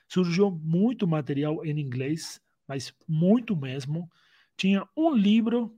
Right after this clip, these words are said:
ou dois, hoje eu acho que tem dez ou doze sobre comunidade, em inglês, tô falando, né, em inglês. Então passamos de dois para doze, né? Cresceu muito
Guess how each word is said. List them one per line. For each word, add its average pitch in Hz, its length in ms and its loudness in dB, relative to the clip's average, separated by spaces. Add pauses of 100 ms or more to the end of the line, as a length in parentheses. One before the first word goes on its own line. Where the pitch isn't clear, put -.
(140)
ou 175 120 -4
dois, 175 600 2 (180)
hoje 185 260 4
eu 170 80 2
acho 160 120 -2
que 147 100 -8
tem 156 240 -2
dez 147 460 -2
ou 143 60 -2
doze 139 500 -4
sobre 123 320 -12
comunidade, 127 680 -8
em 247 200 0
inglês, 165 440 -2
tô - 140 -8
falando, 127 500 -10 (460)
né, 170 240 -12
em 202 180 0
inglês. 135 460 -6 (480)
Então 143 160 -2
passamos 165 320 4
de 175 80 6
dois 143 220 4
para 180 240 0
doze, 127 420 -2
né? 139 140 -6
Cresceu 165 340 0
muito 233 400 4